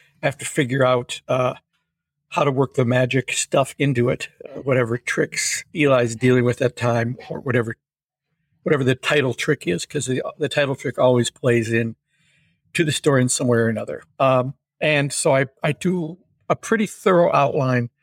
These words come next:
of the first two thirds of the book, and then I know the last scene, or I know at least who the killer was and how it's resolved. And then as I'm writing, uh,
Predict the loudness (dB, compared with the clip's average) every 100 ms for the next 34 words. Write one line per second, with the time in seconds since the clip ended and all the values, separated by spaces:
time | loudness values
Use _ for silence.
0 | _ _ -4 -2 -2 -2 -2 -2 -2 -2
1 | 0 2 2 2 -2 -2 -2 0 -2 -2
2 | 0 2 0 0 2 4 2 0 -2 0
3 | 2 0 -4 -6 -6 0 2 2 0 0
4 | 0 2 4 2 0 -4 -6 _ _ _
5 | _ _ -4 -2 0 2 4 4 2 -2
6 | -2 -2 -2 -4 -4 -2 -2 -4 -8 -18
7 | _ _ _ _ _ -4 -2 2 2 2
8 | 2 2 0 0 2 4 2 0 -4 _
9 | -4 -2 -2 -6